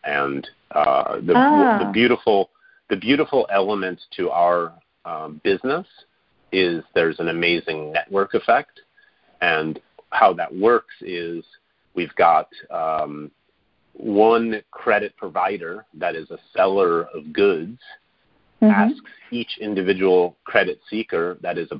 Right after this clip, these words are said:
Speaker 1: buyer of goods for many
Speaker 2: Yeah.
Speaker 1: different references.
Speaker 2: Mm-hmm.
Speaker 1: So those references, typically it's four, sometimes it's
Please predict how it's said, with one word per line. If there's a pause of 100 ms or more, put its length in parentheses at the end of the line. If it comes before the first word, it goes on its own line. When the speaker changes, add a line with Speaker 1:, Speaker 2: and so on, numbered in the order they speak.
Speaker 1:
buyer
of
goods
for
many
Speaker 2:
Yeah.
Speaker 1:
different
references. (760)
Speaker 2:
Mm-hmm.
Speaker 1:
So
those
references,
typically
it's
four,
sometimes
it's